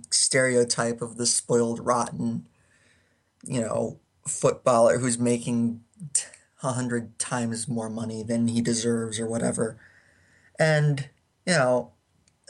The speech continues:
I ju-, I, I, I just, your thought, your thoughts in general, ev-, everyone, on, you know,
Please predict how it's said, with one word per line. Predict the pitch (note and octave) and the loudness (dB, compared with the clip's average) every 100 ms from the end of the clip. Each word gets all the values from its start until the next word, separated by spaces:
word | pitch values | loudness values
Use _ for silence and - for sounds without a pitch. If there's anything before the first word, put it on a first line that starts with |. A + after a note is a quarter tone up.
| - _ _ _ _ _ _ _ _ _ _ _ _ - | -20 _ _ _ _ _ _ _ _ _ _ _ _ -4
I | F#3+ | -2
ju-, | D#3 G#3+ | 2 0
I, | - F#3 G3+ F#3 F#3+ | 0 0 0 2 2
I, | E3 F#3 | 2 0
I | F3+ | -2
just, | D#3 D#3+ - | -2 -2 0
your | D#3+ F3 | 0 -2
thought, | D#3+ D#3 D3 - | 0 2 2 0
your | C#3 C#3 | -2 -2
thoughts | C3+ C#3 C#3+ C3 | 0 2 2 2
in | C3+ B2 | -2 -2
general, | A#2+ B2 A#2+ A#2 A#2+ | 0 0 0 -2 -4
ev-, | A#2 - - | -6 -8 -4
everyone, | B2 A#2 A#2 A#2 - | -4 -2 -6 -8 -4
on, | A#2+ A#2 A#2 | -2 0 2
you | C#3 | 0
know, | A#2 - - | -2 -4 -8